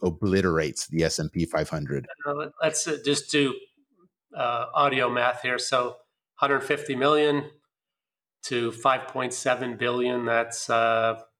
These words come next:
Speaker 2: what, that's a forty X return, give or take?
Speaker 1: Looks like it, yep.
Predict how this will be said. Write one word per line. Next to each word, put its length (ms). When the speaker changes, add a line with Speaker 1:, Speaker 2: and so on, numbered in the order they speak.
Speaker 2:
what, 280
that's 200
a 60
forty 400
X 240
return, 380
give 160
or 40
take? 300
Speaker 1:
Looks 240
like 180
it, 120
yep. 160